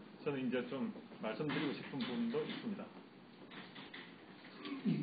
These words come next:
이게 이제 이천십일 년도 기준으로 해가지고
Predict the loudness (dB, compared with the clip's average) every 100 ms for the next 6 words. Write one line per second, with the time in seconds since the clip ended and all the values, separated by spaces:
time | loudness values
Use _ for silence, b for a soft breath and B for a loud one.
0 | 2 2 6 8 8 8 8 6 4 6
1 | 8 8 8 12 12 12 8 4 2 2
2 | 6 6 6 2 2 4 6 2